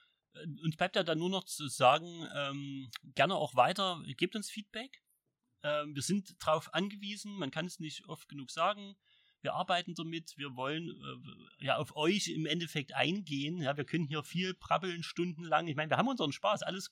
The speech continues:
cool, so, ne? Aber mit ein bisschen Rückmeldung können wir uns natürlich auch irgendwie eurem Geschmack anpassen. Und, ähm, ich kann's nur, äh, nochmal wiederholen, da das ja momentan noch sehr übersichtlich ist, ist jede, alles, jeder Wunsch, der reinkommt,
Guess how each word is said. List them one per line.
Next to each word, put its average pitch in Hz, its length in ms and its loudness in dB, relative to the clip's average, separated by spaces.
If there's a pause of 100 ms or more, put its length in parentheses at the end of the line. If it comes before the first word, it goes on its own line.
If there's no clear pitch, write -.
cool, 180 240 0
so, 117 220 -10
ne? 123 280 -2 (200)
Aber 151 180 -2
mit 165 140 -2
ein 156 80 -6
bisschen 185 500 -6 (340)
Rückmeldung 170 800 2 (160)
können 160 160 4
wir 185 60 6
uns 170 160 0
natürlich 151 360 -2
auch 143 300 -8 (100)
irgendwie 139 460 -4
eurem 151 300 2
Geschmack - 360 -2
anpassen. 143 840 -4
Und, 135 440 -6 (440)
ähm, 131 320 -4
ich 127 100 -8
kann's 180 240 2
nur, 139 340 -4 (140)
äh, - 420 -18
nochmal 143 220 0
wiederholen, 139 640 0 (300)
da 143 100 2
das 147 140 0
ja 135 160 4
momentan 151 400 2
noch 139 80 -2
sehr 123 160 0
übersichtlich 180 760 -2
ist, 160 360 0
ist - 300 -6
jede, 180 380 -2
alles, 226 260 0
jeder 170 280 -2
Wunsch, 247 540 2
der 120 200 2
reinkommt, 113 760 0